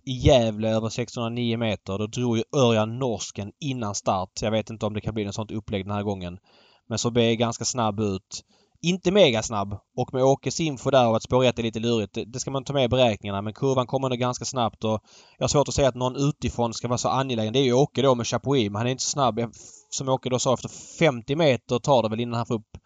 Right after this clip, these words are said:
eh, startsamarbeten och då kommer kurvan, så jag tror att han har svårt att ta sig förbi Sorbet. Och Verre Kronos med favorit och det är det mest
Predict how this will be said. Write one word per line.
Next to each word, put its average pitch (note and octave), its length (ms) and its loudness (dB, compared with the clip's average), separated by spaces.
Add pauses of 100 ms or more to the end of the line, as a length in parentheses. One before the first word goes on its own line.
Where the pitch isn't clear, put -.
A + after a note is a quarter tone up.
(680)
eh, A2+ 80 -6
startsamarbeten A2 600 -2
och G#2+ 60 -8
då A2+ 80 0
kommer B2 240 -2
kurvan, A#2+ 560 -2
så A2+ 80 -6
jag A2 60 -2
tror A#2+ 180 0
att G#2 60 -2
han A#2 60 -6
har A2+ 40 -6
svårt A2+ 300 -2
att G2+ 80 -14
ta A2 120 -4
sig A2 140 -6
förbi G#2+ 320 -2 (280)
Sorbet. G#2+ 560 0
Och G#2 140 -2
Verre A#2+ 160 4
Kronos B2 360 -2
med A#2 100 -4
favorit A#2+ 460 0
och G#2+ 60 -4
det A2+ 60 0
är A2+ 60 2
det A#2 60 0
mest A#2+ 440 -2